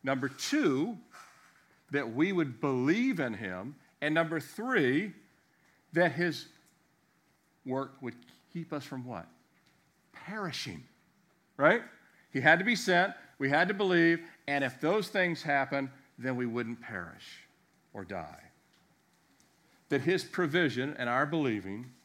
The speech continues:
would save us from sin, would save us from death,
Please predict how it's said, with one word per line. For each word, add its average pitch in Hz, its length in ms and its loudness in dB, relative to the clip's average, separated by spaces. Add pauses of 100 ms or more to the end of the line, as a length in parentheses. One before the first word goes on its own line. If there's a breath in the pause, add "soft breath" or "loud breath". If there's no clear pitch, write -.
(460 soft breath)
would 127 160 -4
save 165 440 0
us 131 120 -4
from 127 220 -8
sin, 127 400 -4 (220 loud breath)
would 131 160 -4
save 156 300 -2
us 151 100 -6
from 131 200 -6
death, 123 360 -2